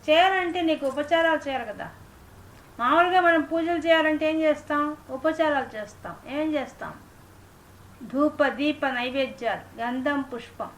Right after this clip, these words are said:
పంచ ఉపచారాలు, లేదా పదహారు ఉపచారాలు, లేదా అరవై నాలుగు ఉపచారాలు, లేదా నూట ఎనిమిది, ఇంకా పెంచుకుంటుంటే ఎంతవరకైనా ఉంటాయి.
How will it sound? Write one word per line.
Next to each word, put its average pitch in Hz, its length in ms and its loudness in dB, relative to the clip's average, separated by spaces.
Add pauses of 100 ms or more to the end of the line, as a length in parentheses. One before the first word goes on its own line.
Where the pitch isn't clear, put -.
(1300)
పంచ 254 280 0
ఉపచారాలు, 247 640 -4 (840)
లేదా 311 520 2 (200)
పదహారు 254 360 0
ఉపచారాలు, 254 880 -6
లేదా 302 480 0 (380)
అరవై 254 240 -2
నాలుగు 269 240 -2
ఉపచారాలు, 240 720 -6 (500)
లేదా 311 400 2
నూట 277 260 -2
ఎనిమిది, 247 340 -6
ఇంకా 233 140 -10
పెంచుకుంటుంటే 285 720 -2
ఎంతవరకైనా 262 600 -6
ఉంటాయి. 190 260 -12